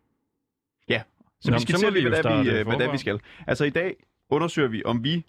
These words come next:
Speaker 1: Ringdal og Christensen, kan komme til Katar, når der er V M dernede i november. Fuldstændig gratis.
Speaker 2: Ja, og du lytter altså til Ringdal og, øh, Christensen her på fireogtyve syv. Ja, det er jo helt, virker jo helt mærkeligt, at vi skal tage, starte det hele forfra igen. Okay, det gør vi så.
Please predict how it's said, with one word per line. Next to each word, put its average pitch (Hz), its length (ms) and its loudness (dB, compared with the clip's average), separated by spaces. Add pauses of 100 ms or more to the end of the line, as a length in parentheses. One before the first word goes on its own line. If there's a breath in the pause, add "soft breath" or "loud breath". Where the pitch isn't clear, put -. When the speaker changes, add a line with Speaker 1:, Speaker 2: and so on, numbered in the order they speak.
(200)
Speaker 1:
Ringdal 117 240 2
og 104 40 0
Christensen, 120 480 -4 (120)
kan 147 340 0
komme 117 240 0
til 123 300 -2 (240)
Katar, 151 360 -2 (840)
når 110 80 0
der 104 80 2
er 151 240 0
V - 20 -4
M 143 40 -4
dernede 139 320 0 (340)
i 104 100 0
november. 151 320 2 (480)
Fuldstændig 127 520 -2
gratis. - 420 -8 (440 loud breath)
Speaker 2:
Ja, 113 220 0
og 123 120 0
du 151 60 4
lytter 185 220 2
altså 143 160 -2
til 143 220 -2
Ringdal 147 360 0
og, 131 260 2
øh, 123 60 0
Christensen 131 500 -2
her 127 140 2
på 117 260 -2 (500)
fireogtyve 123 420 0
syv. - 260 -2 (840)
Ja, - 40 -8
det - 100 -4
er 123 40 2
jo 113 80 4
helt, 110 280 0
virker 117 180 4
jo 117 60 4
helt 120 120 2
mærkeligt, 110 200 2
at - 20 0
vi 107 40 0
skal - 160 -8
tage, - 220 0
starte 123 260 -2
det 123 60 0
hele 120 120 2
forfra 113 200 2
igen. 107 160 2
Okay, 131 160 2
det 131 100 0
gør 151 80 2
vi 139 60 -2
så. 123 100 -2